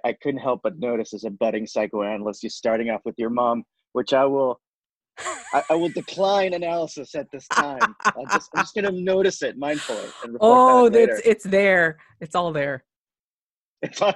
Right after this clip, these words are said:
Speaker 1: it's all there. That's right. Um, as for, as for myself, let's see. So I'm a, um,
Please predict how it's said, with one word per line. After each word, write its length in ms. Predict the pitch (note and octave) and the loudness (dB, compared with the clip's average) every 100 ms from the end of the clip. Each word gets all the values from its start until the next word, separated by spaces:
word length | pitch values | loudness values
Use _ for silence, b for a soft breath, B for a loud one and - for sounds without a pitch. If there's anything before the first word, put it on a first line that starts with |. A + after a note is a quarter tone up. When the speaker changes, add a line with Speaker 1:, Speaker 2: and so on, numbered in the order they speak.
| - | -2
Speaker 1:
it's 180 | C#3 - | -8 -2
all 160 | F3 - | -2 -4
there. 100 | D#3 C#3+ | -12 -12
That's 140 | _ - | _ -14
right. 220 | B2+ B2+ - _ B B B B - | -12 -10 -12 _ B B B B -4
Um, 420 | D3 D3+ D3+ C#3 _ _ _ - | -2 0 -4 -8 _ _ _ -10
as 220 | C#3 D3+ | -10 -10
for, 400 | - D3+ D3 C3+ - | -12 -8 -8 -8 -10
as 120 | C3+ | -10
for 120 | D3+ | -8
myself, 580 | C#3 C#3 - E3 D#3+ D3 - | -8 -8 -6 -4 -4 -6 -6
let's 240 | C#3 B2+ | -8 -8
see. 220 | - A#2 | -10 -8
So 240 | A2 - B2+ | -8 -4 0
I'm 200 | C3+ C#3 | 0 -2
a, 280 | C3 B2 A#2 | -4 -4 -4
um, 580 | G#2+ A2 G#2+ G#2+ G2+ | -4 -2 -2 -6 -12